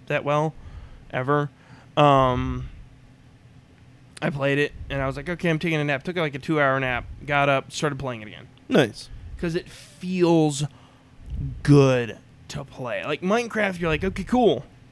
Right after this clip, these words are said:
Speaker 2: Now, is it gonna be multiplayer?
Speaker 1: Online.
Speaker 2: Okay.
Speaker 1: Uh, you can, like, share your creations with other people.
Speaker 2: Nice.
Speaker 1: But, like, with Minecraft, it's like, "Cool.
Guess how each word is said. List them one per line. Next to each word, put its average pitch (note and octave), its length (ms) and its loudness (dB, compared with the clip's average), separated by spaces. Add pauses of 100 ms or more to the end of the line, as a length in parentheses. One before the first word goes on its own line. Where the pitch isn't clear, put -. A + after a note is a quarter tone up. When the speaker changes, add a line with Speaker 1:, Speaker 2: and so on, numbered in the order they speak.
(280)
Speaker 2:
Now, E3+ 160 8
is E3+ 100 8
it D3 60 -8
gonna F3 180 2
be E3 140 6
multiplayer? F3+ 500 2 (840)
Speaker 1:
Online. D3+ 500 2 (260)
Speaker 2:
Okay. A#2+ 260 -2 (520)
Speaker 1:
Uh, D3 280 4
you D#3 140 0
can, E3 140 0
like, D3 180 0
share D3 300 4
your C3+ 160 2
creations B2 480 -4
with G#2+ 160 -10
other G#2 180 -8
people. - 400 -8 (300)
Speaker 2:
Nice. D#3 380 0 (160)
Speaker 1:
But, E3+ 100 0
like, G#3 260 0
with F#3+ 160 2
Minecraft, F#3 680 0
it's D3+ 140 -6
like, D3 320 2 (300)
"Cool. A3 420 6